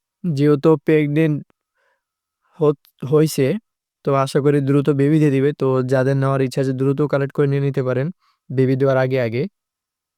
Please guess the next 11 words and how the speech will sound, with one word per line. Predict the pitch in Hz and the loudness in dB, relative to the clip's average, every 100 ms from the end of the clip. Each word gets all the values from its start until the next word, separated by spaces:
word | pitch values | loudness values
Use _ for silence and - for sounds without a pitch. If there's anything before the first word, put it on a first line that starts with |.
| _ - | _ -4
প্রাইস | 135 135 - | -2 -2 -2
পড়বে | 151 160 | -2 -2
তিন | - 151 | -2 -2
হাজার | 143 143 | -2 0
টাকা | 160 165 | -2 -4
ফিক্সড। | - 123 - - _ _ _ _ _ _ _ _ _ - | -4 -10 -10 -20 _ _ _ _ _ _ _ _ _ -10
আর | 156 143 | -2 0
এটা | 151 | 4
হচ্ছে | 175 - | 2 2
অ্যালবিনো | 185 147 151 160 | 2 4 4 4
মেল। | 143 135 | 4 2